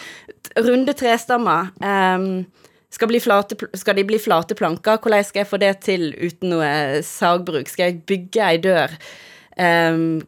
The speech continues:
hva skal jeg legge på taket? Altså, alt, alt det der. Masse sånn når jeg først bestemte meg, først bestemte meg, og så kom alle de her mennene,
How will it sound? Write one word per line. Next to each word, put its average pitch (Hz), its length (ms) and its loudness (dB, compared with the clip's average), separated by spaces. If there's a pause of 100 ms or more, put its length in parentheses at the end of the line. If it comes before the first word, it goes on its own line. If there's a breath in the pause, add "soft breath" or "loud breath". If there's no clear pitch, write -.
(180)
hva 202 160 0
skal 190 160 -2
jeg 165 80 2
legge 180 160 -4
på 185 80 -8
taket? 175 260 0
Altså, 165 220 0
alt, 202 340 -2
alt 214 240 0
det 165 80 0
der. 160 300 0 (360 soft breath)
Masse 220 300 0
sånn 196 220 2
når 202 100 2
jeg 190 200 0 (200)
først - 400 -4
bestemte 185 400 -4
meg, 151 240 -6 (240)
først - 280 -2
bestemte 202 360 -2
meg, 165 160 -2
og 175 60 -6
så 214 260 0
kom 175 200 -2
alle 170 200 2
de 170 80 0
her 160 300 2 (260)
mennene, 196 540 2